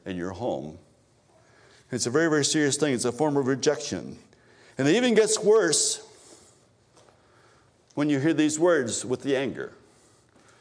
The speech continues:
that I wouldn't doubt some of you have heard. And I'm sorry if you heard it. I know that the person who said these words did not know what they were saying. "Father, forgive them, for they know not what they do."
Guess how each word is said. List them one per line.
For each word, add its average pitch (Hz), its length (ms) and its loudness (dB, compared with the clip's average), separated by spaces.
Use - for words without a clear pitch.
that 110 160 0
I 117 140 4
wouldn't 175 240 2
doubt 147 220 2
some 151 200 0
of 127 120 0
you 131 120 0
have 127 100 0
heard. 104 460 -2
And 104 140 -4
I'm 104 80 -4
sorry 160 340 2
if - 80 -4
you 110 120 -4
heard 85 180 -8
it. - 100 -16
I 107 160 0
know 139 220 4
that 180 140 -4
the 147 100 0
person 180 400 0
who 165 100 2
said 170 240 2
these 175 220 2
words 175 400 2
did 135 180 -2
not 139 180 0
know 156 140 4
what 160 160 2
they 160 100 2
were 160 140 0
saying. 104 580 -2
"Father, 151 420 2
forgive 139 540 -2
them, 160 240 0
for 135 180 0
they 127 200 0
know 143 280 2
not 147 300 -2
what 139 240 -2
they 147 180 2
do." 147 320 0